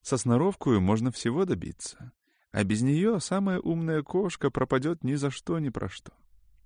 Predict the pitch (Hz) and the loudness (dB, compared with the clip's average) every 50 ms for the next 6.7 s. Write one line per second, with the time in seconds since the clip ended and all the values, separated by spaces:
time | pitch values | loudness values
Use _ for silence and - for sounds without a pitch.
0 | - _ - - - - 190 226 240 - - - 110 104 101 196 123 170 202 190 | -20 _ -14 -6 0 2 2 2 2 0 2 2 2 4 4 2 2 2 0 -2
1 | - - - 135 _ _ _ _ _ _ - 95 90 82 120 160 156 123 107 101 | -4 -6 -10 -10 _ _ _ _ _ _ -6 -4 0 2 2 2 4 4 4 4
2 | 98 95 98 131 185 202 196 190 170 - - - - - - - 160 123 104 87 | 4 2 2 2 0 0 0 -2 -4 -4 -8 -6 -4 -4 -2 -2 -2 0 -2 -4
3 | 85 - - - - - - _ _ _ _ _ _ _ _ _ - - - 92 | -4 -6 -8 -12 -14 -18 -18 _ _ _ _ _ _ _ _ _ -8 -4 -2 0
4 | 95 104 110 113 - - - 107 107 107 104 - - 143 196 208 202 185 165 127 | 2 2 2 0 -2 -2 0 0 0 0 0 0 2 2 2 2 2 2 2 2
5 | 101 98 - - 95 92 92 90 - 95 92 92 92 - - - - - 98 95 | 2 0 0 0 0 0 0 0 0 0 2 2 0 0 -2 -8 -6 -2 0 0
6 | 90 92 95 - 95 95 90 - - 87 - - - | 0 0 -2 -4 -4 -6 -6 -6 -8 -10 -10 -12 -14